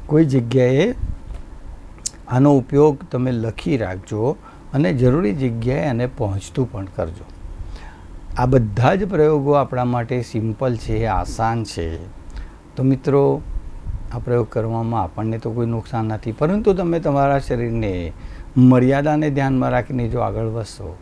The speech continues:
તો નિશ્ચિત રૂપથી, નિશ્ચિત રૂપના અવશ્ય ફાયદા થશે જ. અસ્તુ. વંદે માતરમ.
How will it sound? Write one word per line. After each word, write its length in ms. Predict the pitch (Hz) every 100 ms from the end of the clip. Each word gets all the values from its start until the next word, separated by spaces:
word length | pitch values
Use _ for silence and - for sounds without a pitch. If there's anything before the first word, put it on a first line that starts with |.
| -
તો 80 | 104
નિશ્ચિત 540 | 107 113 - 127 110
રૂપથી, 440 | 110 - - 73 69 - - - - - 117
નિશ્ચિત 480 | 123 - 156 -
રૂપના 540 | 139 131 117 92 71 71 - - - -
અવશ્ય 500 | 117 127 - - 90 - - - - -
ફાયદા 340 | 95 85 92
થશે 360 | - 85 - 85
જ. 100 | 78 - - - - -
અસ્તુ. 380 | 110 - 135 135 - - - - - - -
વંદે 280 | 120 127 123
માતરમ. 360 | 104 98 -